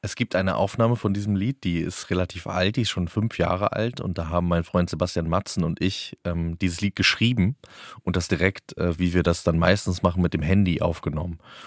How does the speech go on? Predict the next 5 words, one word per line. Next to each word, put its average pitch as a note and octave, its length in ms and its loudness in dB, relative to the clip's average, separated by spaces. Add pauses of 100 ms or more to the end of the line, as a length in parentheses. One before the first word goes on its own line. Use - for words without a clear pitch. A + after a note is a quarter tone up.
(240)
Und F#2 400 4 (260)
das F#2 200 2
ist - 240 -2
ein, F#2 340 4 (160)
ähm, E2+ 460 0